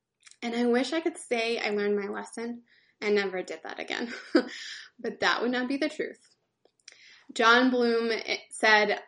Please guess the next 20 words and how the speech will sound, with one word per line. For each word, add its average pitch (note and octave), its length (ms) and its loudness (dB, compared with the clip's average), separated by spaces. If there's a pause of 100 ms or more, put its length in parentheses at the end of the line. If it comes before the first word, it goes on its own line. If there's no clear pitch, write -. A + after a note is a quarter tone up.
in C4 140 6
a G#3 80 4
blog G3+ 320 2
post G3 340 -2
for G3+ 140 2
Desiring F#3+ 520 0
God, G#3+ 480 0
"This A#3+ 320 4
is D4+ 140 0
what B3+ 160 2
we A3 140 -2
must G3+ 320 -4
keep - 200 -10
in F#3+ 140 0
mind. - 320 -12 (140)
Prayer C4+ 360 -4
is A#3+ 200 -8
a G3+ 40 -6
relational G3+ 760 -2
interaction, A#3 840 -6